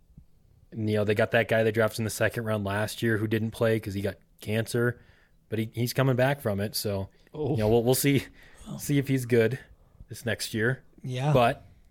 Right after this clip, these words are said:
Speaker 1: I wanna get my new quarterback a weapon. I'm gonna go Jackson Smith and Jigba from
Speaker 3: Yeah.
Speaker 1: Ohio State.
Speaker 3: Great.
Speaker 2: That's how you say that?
Speaker 1: Jackson Smith and Jigba.
Speaker 2: Say the last part.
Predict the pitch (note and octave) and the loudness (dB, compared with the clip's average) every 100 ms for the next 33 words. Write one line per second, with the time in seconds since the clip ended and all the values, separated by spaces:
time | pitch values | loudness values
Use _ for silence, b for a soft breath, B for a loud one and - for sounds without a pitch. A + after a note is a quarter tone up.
0 | _ _ _ - B2+ E3+ E3+ D3 C3+ C3 | _ _ _ -2 2 4 4 2 2 2
1 | C3+ C3+ B2 A#2+ A#2+ A2 A2+ A#2 A#2+ A2+ | 2 4 4 4 2 4 2 2 0 0
2 | C3 C3 B2+ G#2 G2+ A#2 A2+ - C#3+ C3+ | 0 2 2 0 -2 0 0 -2 -2 0
3 | B2 - A#2 A#2 - A2 G2+ G2+ F#2+ F#2 | -2 -4 0 0 0 -2 0 -2 -2 -6
4 | F2+ _ - A2+ G#2 G2+ F#2+ G#2 G2 - | -8 _ -12 -4 0 2 2 2 2 -2
5 | F#2 F2 D3 B2+ - C3+ C3+ E3+ G3 - | -6 -2 0 0 6 6 8 8 8 6
6 | G3+ A3+ B3 - _ _ - A#2+ - - | 4 4 0 -4 _ _ 2 2 2 0
7 | C#3+ C#3 - B2 A#2+ A#2+ A2 G#2+ F#2 G2 | 0 0 -2 -2 0 -2 0 0 -2 -8
8 | - - _ _ _ _ - - E3+ E3 | -10 -14 _ _ _ _ -18 -6 -2 0
9 | B2 A2+ - G#2 | 0 -2 -6 -10